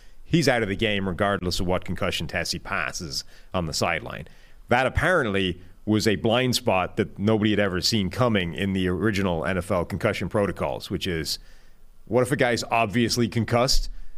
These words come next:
but gets to the sideline and passes his concussion test? Apparently that had never occurred to anybody that it might become a problem until we saw exactly what it can happen with Tua. Um, and we, we talked about this on the N F L Daily, and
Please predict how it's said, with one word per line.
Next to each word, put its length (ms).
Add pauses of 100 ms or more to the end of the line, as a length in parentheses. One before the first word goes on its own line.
(160)
but 160
gets 240
to 60
the 80
sideline 440
and 80
passes 360
his 100
concussion 480
test? 400 (460)
Apparently 440
that 140
had 80
never 240
occurred 320
to 80
anybody 360
that 120
it 40
might 220
become 240
a 40
problem 440
until 280
we 100
saw 280
exactly 600
what 280 (340)
it 160
can 120
happen 560 (380)
with 240
Tua. 340 (540)
Um, 440 (380)
and 380 (240)
we, 300 (180)
we 120
talked 280
about 200
this 200
on 80
the 80
N 80
F 120
L 120
Daily, 600
and 720